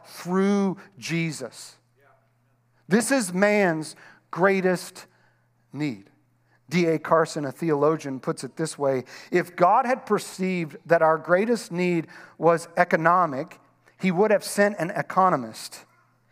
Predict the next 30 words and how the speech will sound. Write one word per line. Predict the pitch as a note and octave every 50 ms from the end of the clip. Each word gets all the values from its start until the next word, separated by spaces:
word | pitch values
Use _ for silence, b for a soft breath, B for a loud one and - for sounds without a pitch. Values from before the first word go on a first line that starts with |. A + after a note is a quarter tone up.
| B B B B
If | F#3 D#3 E3+
he | G#3+ B3
had | B3 A#3 A#3+ -
perceived | A3 G#3 - - - G#3+ A3+ A#3 A3+ G3+ F3+ D3 G3 - D#3+
that | F3 E3+ E3+
our | F3 F3
greatest | E3+ F3 G3 G3+ G3+ F#3 F3+ F3+ - E3+
need | E3+ F#3 G3+ G#3 G#3 G3 E3
was | D3+ D#3+ D#3+ D3+ -
entertainment, | - F#3 F#3+ F3 - E3+ D3+ - - F3 F3 F#3+ F#3+ E3+ D3+ D3 D3+ - B B B B B B
he | F#3+ G3+
would | F3 F#3 A3+ A#3
have | A3+ -
sent | - - G3+ G3+ F#3+
us | F#3 - - -
a | D#3+
comedian | D3+ - E3+ D#3+ D#3+ F3 G3 G#3+ F#3 E3+ C3+ A#2 A2+ A#2 - -
or | D3+ D3+ D3+
an | C#3+
artist. | C#3+ D3 D#3 E3 D#3+ D#3+ - - - - - - _ _ B B B B B B B
If | F#3 F3+ - -
God | G3 G3+ A3 B3 C4
had | B3 A#3 F#3+ -
perceived | F3+ E3+ - - - G#3+ A3+ G#3+ G3 D#3
that | D3+ F3 F3 E3+
our | E3 E3
greatest | D#3 - F#3+ G3+ G3 F#3+ E3+ E3 - E3+
need | F#3+ G#3+ A3+ A3+ G3+
was | D#3+ D#3+ F3 D#3+ D3+
a, | E3 D3+